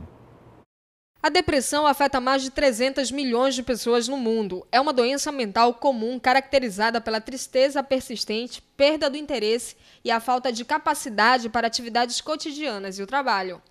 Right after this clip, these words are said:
De acordo com a Organização Mundial da Saúde, em média, só três por cento dos orçamentos de saúde dos governos são investidos na saúde mental, variando de um por cento em países pobres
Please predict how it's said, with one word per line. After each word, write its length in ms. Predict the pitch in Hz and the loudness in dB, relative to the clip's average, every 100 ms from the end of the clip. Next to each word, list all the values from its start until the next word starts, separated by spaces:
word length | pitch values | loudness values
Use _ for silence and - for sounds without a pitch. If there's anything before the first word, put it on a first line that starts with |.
| _ - | _ 2
De 120 | 240 | 6
acordo 480 | 247 269 294 285 285 | 8 8 8 6 0
com 80 | 302 | 0
a 100 | 302 | 0
Organização 640 | 311 302 294 220 247 254 | -2 -2 -2 -2 -2 -4
Mundial 400 | 247 214 208 202 | -4 -2 0 2
da 180 | 202 262 | 2 0
Saúde, 560 | - 240 220 262 247 | 2 0 0 -4 -6
em 80 | 311 | -6
média, 460 | 262 226 233 240 247 - | -4 -2 -2 -2 -6 -10
só 240 | - 254 226 | -4 2 2
três 340 | - 277 302 | 4 2 2
por 220 | - 254 | 0 -2
cento 340 | 220 247 247 262 | 0 -6 -4 -6
dos 160 | 226 | -2
orçamentos 800 | 254 277 - 247 220 262 269 226 | 0 0 -2 -6 -4 -4 -2 -2
de 100 | 220 | -2
saúde 520 | 262 277 220 262 269 | 0 2 2 0 -4
dos 160 | 220 208 | -8 -2
governos 560 | 285 277 240 262 277 269 | 0 0 0 0 -2 -8
são 160 | 330 | -8
investidos 640 | 349 339 285 - 247 262 262 | -6 -6 -6 -6 -8 -8 -6
na 100 | 269 | -4
saúde 400 | 294 262 262 285 | -2 -4 -4 -8
mental, 580 | 302 277 339 208 196 - - - | -8 0 4 4 2 -8 -20 -4
variando 540 | 208 220 220 247 240 | 0 0 0 -2 -4
de 220 | 208 233 | -4 -4
um 160 | 254 320 | -4 -4
por 240 | 311 247 | 0 0
cento 320 | - 254 240 240 | 0 -4 -2 -2
em 80 | |
países 500 | 226 214 214 214 285 | 0 0 0 -2 -8
pobres 560 | - 240 240 247 262 | 0 4 6 4 -2